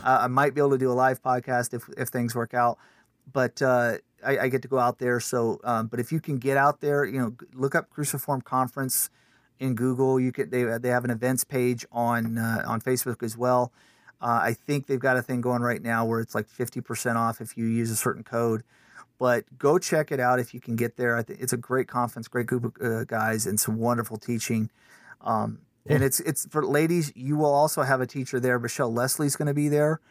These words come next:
Speaker 1: She is
Speaker 2: Oh, cool.
Speaker 1: fantastic. She
Speaker 2: Love
Speaker 1: te-,
Speaker 2: Michelle.
Speaker 1: she's just so, so, so
Speaker 2: I
Speaker 1: awesome.
Speaker 2: gotta have Michelle back on again soon.
Speaker 1: You,
Speaker 2: It's been
Speaker 1: you
Speaker 2: a while.
Speaker 1: should, man. She is so awesome. She's such a great gal. And I got to play chauffeur
Speaker 2: Mm-hmm.
Speaker 1: for her earlier <laughs> this year when we were,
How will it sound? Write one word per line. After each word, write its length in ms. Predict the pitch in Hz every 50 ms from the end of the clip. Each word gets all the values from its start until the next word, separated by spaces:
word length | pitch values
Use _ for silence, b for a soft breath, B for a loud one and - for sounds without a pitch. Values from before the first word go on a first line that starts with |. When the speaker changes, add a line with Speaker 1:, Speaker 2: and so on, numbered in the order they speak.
| b b
Speaker 1:
She 240 | b b - 170 147
is 80 | 123 113
Speaker 2:
Oh, 160 | 247 277 202
cool. 160 | - - 160
Speaker 1:
fantastic. 580 | 151 147 135 123 - 131 127 131 131 - 147 135
She 140 | - - 127
Speaker 2:
Love 220 | 127 143 151 143
Speaker 1:
te-, 40 | 117
Speaker 2:
Michelle. 280 | 120 113 - - 110 104
Speaker 1:
she's 240 | 104 120 107 117 -
just 360 | 135 104 - - - _ -
so, 160 | - - - -
so, 280 | - - - 185 147 -
so 220 | - - 208 190 143
Speaker 2:
I 80 | 113 117
Speaker 1:
awesome. 140 | 117 -
Speaker 2:
gotta 100 | 202 214
have 160 | 202 202 196 165
Michelle 320 | 165 143 - 175 160 151
back 260 | 139 151 147 135 -
on 160 | 139 139 139
again 240 | 135 123 107 110 110
soon. 300 | 107 - - 113 110 107
Speaker 1:
You, 80 | - 151
Speaker 2:
It's 100 | - -
been 160 | - 139 131
Speaker 1:
you 80 | 123 117
Speaker 2:
a 60 | 110
while. 160 | - 131 127
Speaker 1:
should, 80 | 110 117
man. 140 | 123 120 117
She 160 | - - -
is 100 | 101 117
so 400 | - - - - - 202 180 147
awesome. 400 | 85 82 113 113 117 - 135 123
She's 200 | 123 - - 135
such 200 | - 170 160 -
a 60 | 147
great 240 | 127 135 127 120 -
gal. 300 | 123 123 120 117 113 - b b b b b b
And 80 | 139
I 80 | 143 151
got 140 | 160 160 -
to 80 | -
play 160 | - - 147 139
chauffeur 440 | - - 147 139 131 107 107 107 -
Speaker 2:
Mm-hmm. 80 | 123
Speaker 1:
for 120 | - 123 113
her 180 | 127 123 123 -
earlier 540 | - 131 127 123 127 127 120 123 127 127 -
<laughs> 60 | _
this 220 | - 160 139 - -
year 160 | 151 143 135
when 140 | 127 127 123
we 140 | 127 135 135
were, 200 | 127 127 117